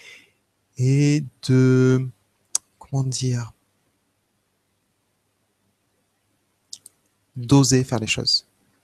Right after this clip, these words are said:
C'est-à-dire que lorsque je, j'ai une problématique ou quelque chose qui m'interroge, j'écoute ma tête. Que dit mon mental ? Ok, bah, t'as dit, voilà, là, l'ego et le mental, ils racontent ça. Que dit mon cœur ? Et que dit mon corps ? Oser écouter son cœur.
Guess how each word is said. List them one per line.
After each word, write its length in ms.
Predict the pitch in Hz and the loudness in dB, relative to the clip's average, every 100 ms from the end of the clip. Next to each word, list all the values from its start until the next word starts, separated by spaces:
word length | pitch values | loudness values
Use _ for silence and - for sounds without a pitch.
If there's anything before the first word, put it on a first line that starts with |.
| _ _ - - - | _ _ -20 -14 -8
C'est-à-dire 520 | - 123 147 165 165 | -6 0 2 2 2
que 100 | 143 | -2
lorsque 300 | - - 139 | -2 -2 -4
je, 360 | - 123 127 - - _ _ _ _ _ _ _ 120 | -2 -2 -2 -6 -16 _ _ _ _ _ _ _ -12
j'ai 260 | 117 123 | -6 -4
une 140 | 123 123 | -4 -6
problématique 680 | - 160 190 202 135 - 135 | -2 0 0 0 -4 -6 -10
ou 60 | |
quelque 160 | 120 151 | -4 -4
chose 220 | 175 - | -2 -4
qui 140 | - | -4
m'interroge, 600 | 135 139 151 123 160 190 - _ _ _ _ | -2 2 2 4 4 0 -8 _ _ _ _
j'écoute 340 | 123 135 - - | -2 -2 0 0
ma 100 | 170 | -2
tête. 340 | - - - - _ | -2 -8 -12 -16 _
Que 100 | 185 | 0
dit 80 | 220 | 4
mon 120 | 196 | 6
mental ? 360 | 160 139 113 147 _ _ _ | 6 4 2 0 _ _ _
Ok, 320 | 214 196 131 135 | -4 0 0 2
bah, 140 | 120 | 0
t'as 100 | 117 | 0
dit, 80 | 123 | 2
voilà, 200 | 139 113 | 2 2
là, 280 | 110 135 147 | 4 4 4
l'ego 320 | 127 123 147 | 2 4 2
et 20 | |
le 60 | 135 | 4
mental, 280 | 117 147 139 | 2 2 0
ils 60 | |
racontent 300 | 110 107 110 | 0 -4 -8
ça. 100 | - - - | -10 -14 -8
Que 80 | |
dit 120 | 123 135 | -2 -2
mon 140 | 127 | -2
cœur ? 380 | 135 135 117 - _ _ _ _ | -2 -4 -6 -14 _ _ _ _
Et 80 | 170 | -6
que 100 | - | -2
dit 120 | 170 | 2
mon 120 | 196 123 | 2 0
corps ? 380 | - - - _ _ _ _ _ _ _ _ _ _ _ _ _ _ - | -4 -8 -12 _ _ _ _ _ _ _ _ _ _ _ _ _ _ 2
Oser 460 | 147 147 143 151 143 | 4 6 4 2 -2
écouter 300 | - 127 123 | -6 -4 -6
son 220 | - 113 | -6 -12
cœur. 340 | 113 - - | -12 -16 -20